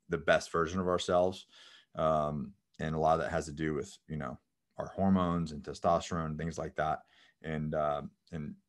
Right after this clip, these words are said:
one of the things that harms that is a lot of the chemicals that we're exposing ourselves to. So Johnny's super passionate about making sure that everything is hundred percent organic, American made. And, uh, so we, we go down that vein.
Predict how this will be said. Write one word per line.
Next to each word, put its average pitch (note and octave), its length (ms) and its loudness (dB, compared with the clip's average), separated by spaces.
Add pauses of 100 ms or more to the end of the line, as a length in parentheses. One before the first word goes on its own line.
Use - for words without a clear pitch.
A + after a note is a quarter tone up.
(360)
one F#2 320 4
of F#2+ 100 6
the G2 60 0
things F2+ 140 2
that - 100 -4
harms B2 360 4
that E2 200 4
is D#2+ 100 -2
a - 20 -4
lot D#2 160 2
of E2 40 -4
the F#2+ 60 -8
chemicals G2+ 460 -2
that F#2 120 -4
we're D#2 120 -2
exposing D#2+ 420 -2
ourselves D2 360 -6
to. C#2+ 200 -4
So - 140 -6
Johnny's A2 520 6
super G#2 320 0
passionate F2+ 480 2
about E2 280 0
making F2 260 -4
sure E2 220 -4
that D#2+ 100 -2
everything D#2+ 400 -6
is - 220 -14 (520)
hundred G#2+ 220 4
percent G2 260 2
organic, G2 560 4 (320)
American F#2 400 4
made. F2 380 2 (500)
And, E2 360 -2
uh, D#2 260 6
so - 180 -4
we, E2+ 220 0
we F2 280 0
go F#2 260 6
down F2 280 4
that D#2+ 220 -2
vein. F2+ 400 6